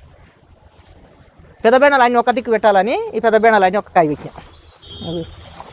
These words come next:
ఇంకో ఇవి మనం పెంట పోయాలి, కానీ ఓ అప్పటిదాకా కాస్తాయి.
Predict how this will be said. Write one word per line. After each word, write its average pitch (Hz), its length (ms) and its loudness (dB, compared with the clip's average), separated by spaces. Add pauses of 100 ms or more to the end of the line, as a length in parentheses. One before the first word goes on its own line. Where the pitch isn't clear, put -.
(600)
ఇంకో 196 220 4
ఇవి 226 140 0 (1500)
మనం 208 200 2
పెంట 214 100 4 (100)
పోయాలి, 214 300 4
కానీ 220 220 0
ఓ 214 60 2 (220)
అప్పటిదాకా 202 520 0
కాస్తాయి. 185 260 -2